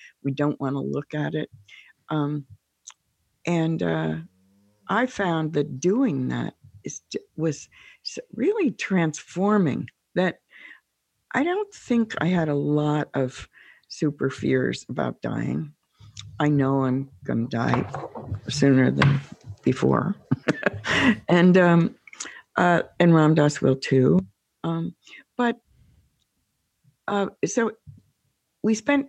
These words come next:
about two years doing the book. Um, I, Ram Dass living in Maui and I was living in Massachusetts. So I would visit him.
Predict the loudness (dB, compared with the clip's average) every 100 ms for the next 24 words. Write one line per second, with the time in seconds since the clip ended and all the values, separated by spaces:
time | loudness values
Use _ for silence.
0 | -2 0 0 0 0 2 2 0 0 0
1 | 2 0 -2 -2 -2 -6 -18 -18 -18 -6
2 | -2 0 0 -2 0 0 -2 -8 _ -20
3 | -20 _ _ _ _ -2 0 2 0 0
4 | 0 0 2 0 0 0 0 0 0 0
5 | 0 0 0 0 0 0 -2 -6 -4 -4
6 | -4 -12 -6 -4 -4 -8 -20 -20 _ 0
7 | 2 2 0 _ 0 2 2 0 0 -2